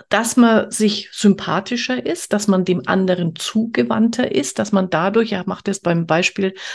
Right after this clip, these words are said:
äh, so ein Ehepaar, das ihre Tank-, ähm, Stelle verkaufen will, äh, dass da diese Verhandlungen einfach zu besseren Ergebnissen führe, wenn ich mich dem anderen zuwende und im, im Prinzip also nicht eins zu eins nachmache, sondern einfach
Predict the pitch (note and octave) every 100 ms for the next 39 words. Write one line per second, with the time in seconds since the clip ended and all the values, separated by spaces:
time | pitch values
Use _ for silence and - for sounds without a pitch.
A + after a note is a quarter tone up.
0 | - - F3 E3+ E3+ E3+ E3+ F3 E3+ F#3
1 | - F#3 E3+ - - F3 E3 - - A#3
2 | A#3+ - - - - A3 A3+ A3+ A3+ A3+
3 | G#3+ - A3+ A#3+ B3 A#3+ A#3+ B3 B3+ B3
4 | C#4+ - - - - - G3+ G3+ G3+ G#3
5 | F#3+ A3 A#3 A3+ A3 F3 G#3 D4+ D#4+ B3
6 | A3+ - G#3 G#3+ - G3+ - A#3+ A#3+ C4+
7 | C4 - G#3 G#3+ A3+ A#3+ A#3+ A3+ G#3+ -
8 | A#3 B3+ C4 C#4 - - - - F#3 G3+
9 | A#3 A#3 A3 G#3+ - - G3+ - G3 F3+
10 | F3 - - A#3+ A#3 A#3 A3 G#3+ F#3+ F#3
11 | E3 - F3 F3+ F3 - G3+ - D3 D3+
12 | - E3 E3 - - F#3+ - G3 F#3+ F#3+
13 | F3 F#3 E3 D#3 D#3 C3 B2+ C3